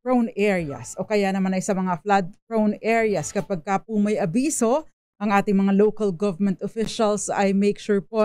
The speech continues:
na kayo ay, uh, tumatalima o sumusunod po sa ating, sa advisory ng ating, uh, mga local government officials para na din po makaiwas po tayo sa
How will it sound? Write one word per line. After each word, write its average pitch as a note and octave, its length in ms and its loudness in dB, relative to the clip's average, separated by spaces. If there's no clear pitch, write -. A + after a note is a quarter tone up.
na F#3 160 -2
kayo G3+ 400 0
ay, F3+ 480 0
uh, F#3 240 2
tumatalima G#3+ 800 2
o E3+ 80 0
sumusunod G#3+ 720 0
po F3+ 160 -2
sa F#3 320 0
ating, F#3+ 320 0
sa G#3 160 -2
advisory G3 640 2
ng - 160 0
ating, F3+ 800 -2
uh, D#3+ 80 0
mga G3 240 2
local G3 400 2
government E3+ 640 0
officials D#3+ 640 -6
para G3+ 320 2
na G3+ 80 2
din G#3+ 240 0
po G3 160 0
makaiwas G3+ 720 0
po G#3 160 0
tayo F#3 640 0
sa G3 240 0